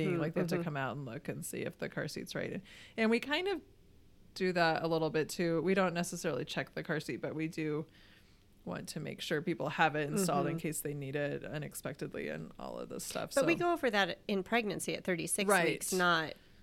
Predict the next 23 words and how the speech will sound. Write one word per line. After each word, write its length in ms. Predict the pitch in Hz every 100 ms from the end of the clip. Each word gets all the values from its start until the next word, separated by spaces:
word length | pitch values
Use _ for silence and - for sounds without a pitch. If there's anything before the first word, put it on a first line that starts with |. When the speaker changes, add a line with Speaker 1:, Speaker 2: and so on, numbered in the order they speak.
| 180
Speaker 1:
after 120 | 170
Speaker 2:
Not 260 | 196 185 175
Speaker 1:
the 80 |
Speaker 2:
after 260 | 165 170 165
the 40 | 165
Speaker 1:
birth. 60 | 147
Speaker 2:
birth. 400 | 156 147 131 -
Yeah. 280 | 165 156 143
Speaker 1:
Yeah. 40 | 143
Speaker 2:
So 260 | 175 160
it's, 340 | 147 143 - - 190
so 120 | 202
there's 260 | 175 170 170
just, 360 | 190 175 -
I 60 | 226
don't 100 | 214
know, 140 | 127
it's 120 | 175 -
just 180 | 254
more 140 | 214 170
relaxed, 440 | 147 127 90 - 208
which 160 | 196
is 280 | 220 196 -